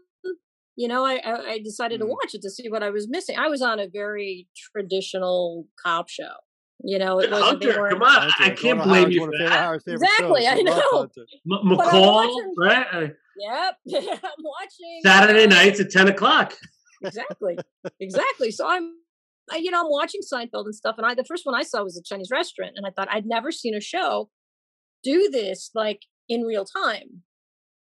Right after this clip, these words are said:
Speaker 1: You know, like, the whole show was just about waiting for a table, and I thought, "Oh, this show is too good. It'll never last." <laughs> You know, who
Speaker 2: Right,
Speaker 1: does
Speaker 2: right,
Speaker 1: that?
Speaker 2: right, right.
Speaker 1: <laughs> You know?
Speaker 2: Yeah, I mean,
Speaker 3: So,
Speaker 2: yeah, go ahead, Ari.
Speaker 3: so, uh,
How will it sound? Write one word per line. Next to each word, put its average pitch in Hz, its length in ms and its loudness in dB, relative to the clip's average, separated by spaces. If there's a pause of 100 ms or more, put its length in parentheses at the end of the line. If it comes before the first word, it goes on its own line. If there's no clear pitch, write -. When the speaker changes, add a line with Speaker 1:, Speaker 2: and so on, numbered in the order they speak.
(360)
Speaker 1:
You 226 100 -4
know, 226 80 -4
like, 226 160 -6
the 226 100 -6
whole 392 220 -2
show 453 160 -4
was 233 100 -6
just 254 260 -14
about 247 220 -6
waiting 269 260 -8
for 262 100 -8
a 233 40 -8
table, 262 320 -6
and 226 80 -6
I 202 60 -8
thought, 190 160 -10
"Oh, 202 120 -8
this 311 140 -10
show 185 240 -6
is - 140 -14
too - 240 -16
good. 285 180 -2
It'll 175 200 -4
never 320 280 0
last." 143 480 -10 (280)
<laughs> - 0 -
You - 260 2 (320)
know, - 120 -2 (380)
who 427 120 -4
Speaker 2:
Right, 539 100 -2
Speaker 1:
does 571 120 0
Speaker 2:
right, - 100 -6
Speaker 1:
that? 214 340 -4 (160)
Speaker 2:
right, - 140 -14
right. 208 80 -18
Speaker 1:
<laughs> - 40 -6
You 285 180 2
know? 311 440 -2 (1300)
Speaker 2:
Yeah, 117 400 -14
I 117 60 -14
mean, 127 260 -14
Speaker 3:
So, 202 420 4 (100)
Speaker 2:
yeah, 113 200 -18 (240)
go 123 60 -20
ahead, 110 160 -20
Ari. 101 120 -20 (220)
Speaker 3:
so, 202 380 2
uh, 190 160 -2